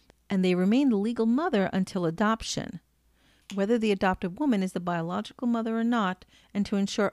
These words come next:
all parties are fit parents, which I think we can all agree that Karen is not suitable.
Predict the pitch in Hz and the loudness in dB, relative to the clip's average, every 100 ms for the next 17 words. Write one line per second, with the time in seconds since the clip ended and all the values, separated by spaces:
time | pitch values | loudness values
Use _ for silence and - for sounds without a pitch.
0 | - 208 226 - 208 190 180 - 175 - | 0 2 2 0 0 0 -2 0 -2 0
1 | 190 - - 185 160 139 - _ _ - | -6 -4 -4 -2 -2 -6 -12 _ _ -20
2 | _ _ _ _ _ 262 247 220 220 214 | _ _ _ _ _ -6 -2 -4 -4 -6
3 | 214 220 202 196 190 196 202 190 185 - | -6 -4 -2 -2 -4 -4 -4 -6 -10 -10
4 | 208 196 196 190 175 196 175 151 - - | -10 -8 -8 -10 -8 -4 -4 -4 -8 -10
5 | 175 - - | -8 -8 -10